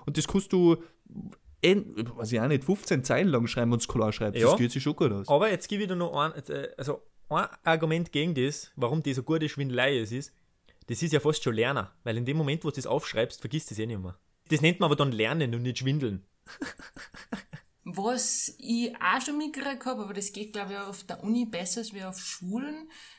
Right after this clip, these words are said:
Speaker 3: Man hat ja, wenn man zum ersten Prüfungsantritt nicht antritt, einen zweiten Versuch. Und es gibt doch einige Studierende, die was das nutzen, dass Professoren manchmal einfach faul sind oder sowieso immer die gleichen Sachen abfragen.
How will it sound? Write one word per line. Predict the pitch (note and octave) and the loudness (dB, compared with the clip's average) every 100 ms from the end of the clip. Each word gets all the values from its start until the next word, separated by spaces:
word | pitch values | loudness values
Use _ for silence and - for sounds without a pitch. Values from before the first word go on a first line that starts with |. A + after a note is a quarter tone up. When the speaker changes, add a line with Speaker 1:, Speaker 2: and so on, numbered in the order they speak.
| _ - | _ -8
Speaker 3:
Man | F#3+ F#3 | -4 -2
hat | A3 A3 | -2 2
ja, | G#3+ G#3 G3+ | 4 4 4
wenn | F3+ | 2
man | F3+ F3 F3+ | 2 0 2
zum | F#3 F3+ | -2 0
ersten | E3+ F3 - D#3 | -4 -4 -6 -8
Prüfungsantritt | F3+ G#3+ A3 G#3 F#3+ E3+ F3+ F3 E3+ | -2 -2 0 -2 -4 -8 -10 -12 -6
nicht | F#3 A#3 | -4 -2
antritt, | A3+ A3 G#3+ G#3 G3 G3 - | -2 -4 -6 -8 -10 -10 -10
einen | F3+ | -4
zweiten | - - C#3+ - E3 | -4 -4 -16 -14 -12
Versuch. | D#3 D3+ - D3 C3 - _ - _ - - | -8 -8 -8 -12 -16 -20 _ -20 _ -20 -16
Und | D3+ D3+ D3 | -14 -14 -12
es | D#3 | -12
gibt | - F3+ - | -10 -14 -14
doch | D#3+ - | -16 -12
einige | D#3 A3+ A3 | -6 -4 -4
Studierende, | G#3+ G#3 F#3 G3 G3+ G3 F#3+ | -8 -8 -8 -8 -8 -10 -10
die | E3 | -12
was | D#3 D#3+ | -10 -12
das | - D#3 | -10 -6
nutzen, | F#3 C4 - - F#3 F#3 | -4 -2 -4 -2 -6 -6
dass | F3 F3 - - - _ _ _ | -4 0 0 0 -12 _ _ _
Professoren | G3 - G#3 - G#3+ | -10 -4 -2 -2 -2
manchmal | G#3 G#3 - G3+ | -4 -8 -8 -8
einfach | F#3+ F#3+ F#3 - | -8 -10 -14 -16
faul | - - E3 G#3+ | -10 -4 -2 -2
sind | G#3+ F3 G#3+ G#3 - - - - | -2 -4 -8 -8 -18 -20 -20 -8
oder | F#3+ G3 F#3+ F3 | -2 2 2 4
sowieso | - F#3+ F3+ - G3+ G#3 | 2 2 -2 -2 0 0
immer | - F3+ E3+ | 0 -4 -4
die | D#3+ D#3 | -8 -6
gleichen | C#3 C#3 E3 | -8 -6 -8
Sachen | - - D3 | -8 -12 -14
abfragen. | C#3+ - D#3 G3 | -12 -10 -10 -12